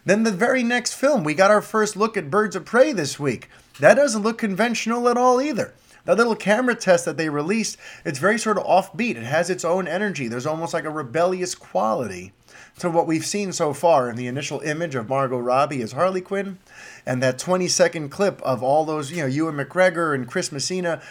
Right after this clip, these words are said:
Like, you know, Brett and I did a full breakdown on the Birds of Prey stuff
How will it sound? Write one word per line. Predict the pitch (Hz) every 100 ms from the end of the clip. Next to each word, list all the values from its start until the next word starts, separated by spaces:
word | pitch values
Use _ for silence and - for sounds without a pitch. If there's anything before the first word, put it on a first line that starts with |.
| -
Like, | - 160
you | 196
know, | 165 160
Brett | 160 139 208 254
and | - 175
I | 170
did | 143 160
a | 135
full | - - 185
breakdown | 151 156 175 180 156 135 127 123
on | 123
the | 120
Birds | 135 143 131
of | 123
Prey | 180 175
stuff | - 131 113 -